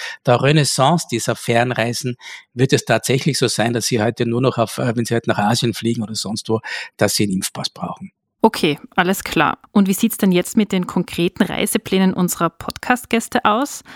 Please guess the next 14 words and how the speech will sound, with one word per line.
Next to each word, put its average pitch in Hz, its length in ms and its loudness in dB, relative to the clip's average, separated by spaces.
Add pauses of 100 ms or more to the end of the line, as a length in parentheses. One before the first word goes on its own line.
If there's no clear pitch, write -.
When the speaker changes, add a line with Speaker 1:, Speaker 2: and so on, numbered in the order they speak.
(200)
Speaker 2:
Hast - 320 -2
du 208 120 4
Andreas 185 640 2
Reiter 170 280 2
gefragt, - 800 -2
wie 202 140 4
er 185 180 4
jeweils 180 380 2
die 190 100 -2
Chance 170 460 0
auf 208 100 -2
eine 180 180 2
Verwirklichung 180 680 0
einschätzt? - 640 0